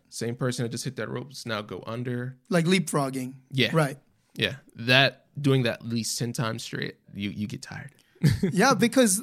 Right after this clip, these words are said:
Speaker 2: like, the ring is not small. I mean, it looks
Speaker 1: Yeah, no.
Speaker 2: smaller on T V, but
Speaker 1: Yeah. No, there's, there's, um, different size rings out there.
Speaker 2: Right.
Speaker 1: There are some real small ones. There are some really huge ones. There, there's some that hurt more than others.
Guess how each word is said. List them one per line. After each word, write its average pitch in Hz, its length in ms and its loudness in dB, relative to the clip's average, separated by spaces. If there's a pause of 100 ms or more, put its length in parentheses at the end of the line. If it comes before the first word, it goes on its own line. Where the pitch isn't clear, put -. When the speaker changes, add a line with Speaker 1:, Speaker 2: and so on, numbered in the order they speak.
(120)
Speaker 2:
like, 202 240 6
the 202 80 10
ring 262 240 8
is 226 120 6
not 190 220 2
small. 180 500 2
I 175 60 0
mean, 190 160 4
it 190 40 4
looks 208 180 4
Speaker 1:
Yeah, 233 60 6
no. 220 60 8
Speaker 2:
smaller 226 360 8
on 220 160 6
T 220 180 4
V, 233 260 4
but 156 340 2 (160)
Speaker 1:
Yeah. 107 220 0
No, 185 200 8
there's, 202 300 4
there's, 156 400 4
um, 139 260 6
different 139 280 2
size 127 300 4
rings 107 300 0
out 95 160 0
there. 160 100 4
Speaker 2:
Right. 151 260 2
Speaker 1:
There 110 200 4
are 113 40 2
some 127 280 0
real 117 160 2
small 123 420 2
ones. 127 300 0
There 107 340 4
are 92 60 -8
some 107 240 -6
really 104 260 -4
huge 143 460 -2
ones. 139 500 2
There, 104 500 0
there's 98 160 -4
some 160 280 -2
that 135 180 -4
hurt 120 420 -4
more 156 240 -2
than 165 200 -6
others. 180 500 -8